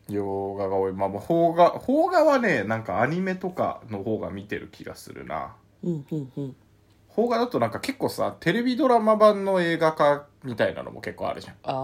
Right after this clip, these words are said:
Speaker 2: ー、なるほど。
Speaker 1: そうそう。
Speaker 2: うん。
Speaker 1: あの、見てるやつだったら見に行くんだけど、
Speaker 2: うん。
Speaker 1: 見てないやつだとなかなか見に行かないし。
Speaker 2: うん、うん、うん、うん。
Speaker 1: あと、なんかこう、漫画とか、
Speaker 2: うん。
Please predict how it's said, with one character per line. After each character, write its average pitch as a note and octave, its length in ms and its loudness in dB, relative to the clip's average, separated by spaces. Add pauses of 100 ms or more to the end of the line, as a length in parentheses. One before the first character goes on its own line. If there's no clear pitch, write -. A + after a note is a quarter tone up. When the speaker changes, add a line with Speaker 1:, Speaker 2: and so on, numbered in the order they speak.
(140)
Speaker 2:
ー、 B2+ 40 -6
な C#3 120 -6
る C#3+ 60 -8
ほ C#3 100 -6
ど。 B2 200 -8
Speaker 1:
そ A2 140 -8
う F#2+ 40 -8
そ - 200 -12
う。 D3+ 60 -8
Speaker 2:
う - 20 -6
ん。 C3+ 280 -8
Speaker 1:
あ A#2 100 2
の、 A#2 80 -2
見 A3 160 2
て G3+ 100 6
る A#2+ 120 2
や G2 100 2
つ - 100 -12
だ G2 80 -6
っ F2 40 -10
た G2+ 80 -4
ら G2+ 80 -8
見 G#2+ 100 -4
に G2 80 -6
行 F#2 120 -14
く F#2 40 -8
ん F2+ 60 -10
だ F2 80 -8
け F2+ 80 -10
ど、 G2+ 260 -8
Speaker 2:
う F3+ 80 -2
ん。 D#3 200 -2
Speaker 1:
見 F#3 140 -2
て F#3 120 4
な B2 100 2
い A2 80 2
や A2+ 100 0
つ - 100 -8
だ G#2 60 -10
と - 120 -10
な G2+ 100 -4
か A2 100 -2
な G#2+ 60 -2
か G#2+ 120 -4
見 G#2 120 -6
に F#2 80 -12
行 F2+ 100 -16
か F#2+ 80 -12
な F2 120 -14
い F#2+ 40 -20
し。 - 300 -16
Speaker 2:
う F3 60 0
ん、 - 20 0
う - 40 2
ん、 D#3 120 -4
う E3 60 -4
ん、 D3 420 -6
う C#3+ 40 -4
ん。 C3 40 2
Speaker 1:
あ A2+ 80 2
と、 G2 340 -6
な A2+ 120 -2
ん G#2+ 40 -8
か - 280 -10
こ D#2+ 440 -10
う、 A2 60 -10
漫 D3+ 280 2
画 D#3+ 160 4
と D3 120 -2
か、 - 380 -8
Speaker 2:
う D3+ 40 -10
ん。 C#3 240 -10